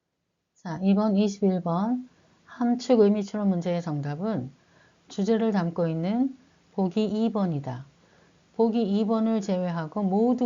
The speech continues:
오답이고 그래서 주제를 담고 있는 보기가 답이기 때문에 밑줄 친 부분은 주제를 묻는 문제라는 것을 알 수 있다.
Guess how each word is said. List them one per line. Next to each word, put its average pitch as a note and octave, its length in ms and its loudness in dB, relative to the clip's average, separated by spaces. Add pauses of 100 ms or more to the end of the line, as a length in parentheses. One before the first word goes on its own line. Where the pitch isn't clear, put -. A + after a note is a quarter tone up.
오답이고 D3+ 920 -4 (1040)
그래서 G3 460 0
주제를 A3+ 420 2
담고 G3 320 0
있는 F#3 220 0
보기가 F3 420 -4
답이기 D#3 440 -6
때문에 C#3+ 580 -6 (480)
밑줄 G#3+ 320 -2
친 A3 220 -2
부분은 F3 500 -2
주제를 A#3 420 2
묻는 F#3+ 260 2
문제라는 D#3 500 -2
것을 C#3 240 -6
알 C#3+ 100 -6
수 C#3 160 -14
있다. - 240 -20